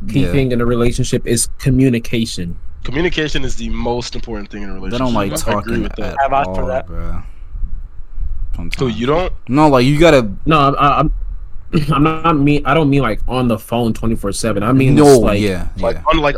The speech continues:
Speaker 3: understanding
Speaker 1: like,
Speaker 3: each other.
Speaker 1: yeah, like, boundaries. If somebody's messing up, you can, you communicate that. If you, if you wanna know, you know, what, what their,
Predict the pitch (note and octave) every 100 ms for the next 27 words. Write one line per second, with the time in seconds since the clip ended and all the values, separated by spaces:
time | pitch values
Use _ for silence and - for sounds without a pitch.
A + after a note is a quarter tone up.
0 | D3 D#3 C#3+ B2 B2 B2 D3+ - G2 F2+
1 | - C3+ C3 A2+ G#2+ G#2+ G2 F#2+ - A#2+
2 | B2 C3 B2 G2+ G2 F#2+ G#2 - B2 B2
3 | A2 A2 A#2+ - A#2 A#2+ - A#2 A#2 B2+
4 | B2 - A2+ A2 A2+ A#2 A2 - G2+ -
5 | F2+ F2 - A#2 A2+ G2+ A#2+ A#2+ A#2 A2
6 | A2 A2 G#2+ G#2 - - - - A#2+ A2
7 | G2+ G2 A#2 - A2+ - A2+